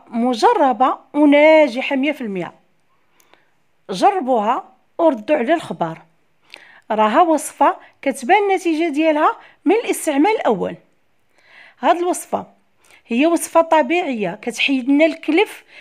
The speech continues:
ماشي أي كلف، ماشي الكلف اللي كيكون اللون ديالو بني، وإنما داك الكلف اللي كيكون، آه، كيكون قديم شحال من سنة وكيكون ما بغاش يحيد بأي طريقة، لا بالبوماد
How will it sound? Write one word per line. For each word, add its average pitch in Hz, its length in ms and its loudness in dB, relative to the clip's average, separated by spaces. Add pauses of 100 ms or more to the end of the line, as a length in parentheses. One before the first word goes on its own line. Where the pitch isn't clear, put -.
(180)
ماشي 247 380 0
أي 359 280 2
كلف، 233 440 -6
ماشي 214 280 -4
الكلف 302 280 -4
اللي 285 120 -8
كيكون 277 340 -4
اللون 269 220 -2
ديالو 247 420 0 (240)
بني، 226 480 2 (240)
وإنما 254 540 2
داك 320 300 -2
الكلف 302 500 -4
اللي 269 180 -4
كيكون، 311 580 -2 (500)
آه، 247 440 4
كيكون 294 440 -2
قديم 226 580 -2 (440)
شحال - 360 0
من 339 100 0
سنة 254 380 0 (200)
وكيكون 269 600 -6
ما 262 160 2
بغاش 339 280 0
يحيد 277 340 -4
بأي 349 240 -2
طريقة، 220 500 -4 (560)
لا 277 120 0
بالبوماد 370 680 0